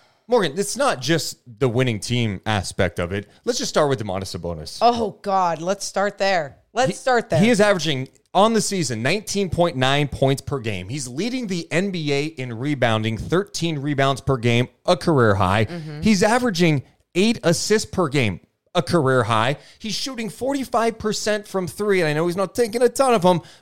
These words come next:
Speaker 1: but still, that's a career high, sixty-one percent from the field. He plays hard. He's gotten better in every way possible this year. And by the way, Kings still a good team, the fifth spot in the Western Conference.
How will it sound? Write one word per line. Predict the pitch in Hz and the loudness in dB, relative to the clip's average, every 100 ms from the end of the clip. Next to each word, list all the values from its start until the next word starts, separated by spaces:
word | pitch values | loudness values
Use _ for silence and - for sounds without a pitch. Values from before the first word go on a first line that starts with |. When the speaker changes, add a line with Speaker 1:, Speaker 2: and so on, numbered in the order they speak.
| - | -2
Speaker 1:
but | 156 | -2
still, | - 240 196 151 - | 0 2 4 4 4
that's | 131 131 | 2 2
a | 147 | -2
career | - 156 147 | -2 0 2
high, | 131 135 139 - - | 4 2 2 -2 -12
sixty-one | - 175 165 190 156 143 143 | -8 -8 -8 -10 -6 -2 -2
percent | - 135 - 120 104 98 _ _ - | -2 -4 0 0 0 -4 _ _ -2
from | 127 110 | 2 4
the | 101 | 2
field. | - 92 71 67 - _ | 0 -2 -2 -8 -14 _
He | 135 120 | -6 -4
plays | - 156 165 156 | 2 4 6 4
hard. | 147 139 135 131 - | 4 4 4 -2 -10
He's | 131 120 | -10 -2
gotten | 143 160 127 | 0 0 0
better | 127 123 131 | 2 2 0
in | 123 117 - | -2 -6 -4
every | 139 143 156 143 - | -2 -2 -4 -6 -8
way | 123 131 135 | 0 0 0
possible | - 127 123 - 117 113 | -2 0 0 0 -4 -2
this | 104 107 - | -2 -2 -2
year. | 117 131 - - - | 0 -2 -4 -12 0
And | 262 254 | 2 4
by | 208 | 4
the | 202 | 4
way, | 175 226 - _ _ | 4 2 -2 _ _
Kings | - 131 160 | -8 -6 -4
still | - 135 | 0 2
a | 180 | 2
good | 151 202 | 2 2
team, | - 131 120 135 - 226 | 2 2 2 0 -8 -2
the | 156 | -2
fifth | - 160 | 2 2
spot | - 143 139 135 | 4 4 4 2
in | 123 | -4
the | 120 | -2
Western | 120 107 113 | 0 -2 -6
Conference. | 110 117 107 92 85 | -4 -4 -4 -6 -12